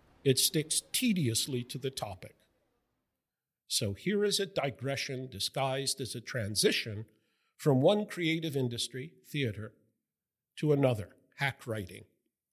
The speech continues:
You can imagine this, if you like, as the audio equivalent of a three-minute walk from the corner of Whitecross and Fortune Streets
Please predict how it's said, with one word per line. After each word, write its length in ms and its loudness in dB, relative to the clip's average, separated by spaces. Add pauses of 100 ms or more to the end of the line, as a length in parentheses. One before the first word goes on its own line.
(460)
You 100 8
can 180 6
imagine 600 4
this, 360 0
if 180 -6
you 100 -2
like, 500 0
as 140 -2
the 240 -8
audio 580 0
equivalent 720 -6
of 100 -20
a 60 -18
three-minute 720 0
walk 420 -8 (400)
from 180 4
the 80 4
corner 420 0
of 120 -4
Whitecross 560 0
and 140 -8
Fortune 400 -4
Streets 540 -6